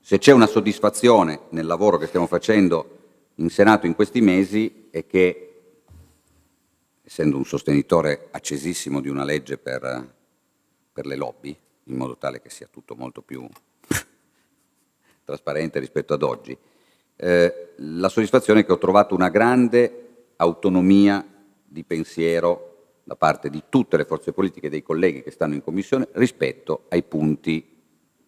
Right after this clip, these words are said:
caldi del codice degli appalti. Si tratta di vedere se questo principio arriva fino in fondo.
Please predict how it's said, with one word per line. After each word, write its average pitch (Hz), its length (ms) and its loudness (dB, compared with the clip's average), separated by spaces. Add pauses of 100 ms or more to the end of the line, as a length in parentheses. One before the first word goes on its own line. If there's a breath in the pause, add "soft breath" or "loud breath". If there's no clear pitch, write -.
(720)
caldi 71 520 2 (500)
del 65 100 -16
codice 67 340 -10
degli 64 100 -14
appalti. - 420 -20 (1700)
Si - 160 -12
tratta 131 260 2
di 113 60 -2
vedere 131 200 0
se - 140 -4
questo - 680 -4
principio 117 360 -4
arriva 71 180 -4
fino 73 160 -8
in 69 80 -10
fondo. - 460 -8